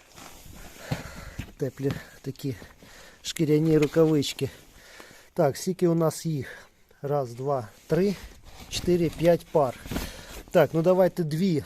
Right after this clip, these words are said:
лишим на перспективу. Ми не зупинимося, ще будемо працювати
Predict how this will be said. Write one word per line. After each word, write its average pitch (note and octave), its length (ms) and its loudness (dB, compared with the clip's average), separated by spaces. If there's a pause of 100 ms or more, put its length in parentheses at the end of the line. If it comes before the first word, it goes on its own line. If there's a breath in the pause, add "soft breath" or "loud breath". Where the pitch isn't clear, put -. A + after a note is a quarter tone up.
(180)
лишим D#3 600 0 (960 soft breath)
на F3 140 2
перспективу. E3+ 920 0 (800 loud breath)
Ми F#3 460 2
не D#3+ 260 -2
зупинимося, D3+ 680 -2
ще C3+ 360 -4 (120)
будемо B2+ 420 -10 (100)
працювати F#3 640 0